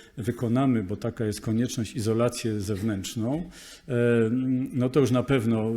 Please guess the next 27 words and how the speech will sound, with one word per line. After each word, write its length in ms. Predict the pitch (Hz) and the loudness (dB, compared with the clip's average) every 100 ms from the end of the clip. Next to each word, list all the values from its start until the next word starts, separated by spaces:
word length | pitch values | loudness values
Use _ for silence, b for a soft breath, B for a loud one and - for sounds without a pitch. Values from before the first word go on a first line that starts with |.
| 113 | -2
tamtą 560 | 127 120 113 113 107 104 | 0 0 2 0 0 0
powierzchnią 720 | 113 101 110 - 110 104 104 110 | -2 0 0 0 -2 0 -2 -2
nie 140 | 110 | -2
nastąpi 480 | 107 101 110 101 110 | -2 -4 -4 -2 -4
odparowanie, 680 | 98 - 101 95 98 123 | -4 -2 0 0 0 0
musi 280 | 131 107 123 | 0 -2 -2
nastąpić, 760 | 135 123 - 113 117 139 131 - | -2 -2 -2 -4 -2 -4 -4 -6
e, 100 | 135 131 B B B 131 120 120 120 117 | -6 -6 B B B -2 0 2 0 -2
po-, 120 | 123 | -2
powierzchnią 640 | 139 123 120 113 - 135 | -2 -2 0 0 0 -2
do 120 | 135 | -2
piwnicy, 600 | 139 175 160 147 - 110 117 | 0 0 2 2 0 -8 -10
czyli 520 | - 117 123 135 151 | -8 -4 -4 -4 -6
no, 240 | 160 156 156 | -6 -6 -6
po 100 | 147 | -6
prostu 400 | 123 131 131 131 | -2 -2 -2 -6
stosunek 640 | 113 - 123 - 143 117 113 | -4 -4 -2 0 0 0 2
ma-, 260 | 131 143 143 131 120 117 120 | 2 2 0 0 0 0 -2
e, 40 | 131 | -2
objętości 680 | 120 127 127 151 139 - 117 | 2 2 4 4 2 0 -2
do 140 | 110 | -2
powierzchni, 580 | - 120 127 143 - 117 | 0 0 2 0 0 -4
która 280 | - 113 107 | -2 -4 0
może 340 | 117 110 110 113 B B B B | 0 0 -2 -6 B B B B
tą 360 | 120 110 117 120 | -2 -2 -2 -2
wodę 300 | 117 107 110 | -2 0 -2
odbierać, 580 | 101 107 110 139 139 | -2 0 0 0 -4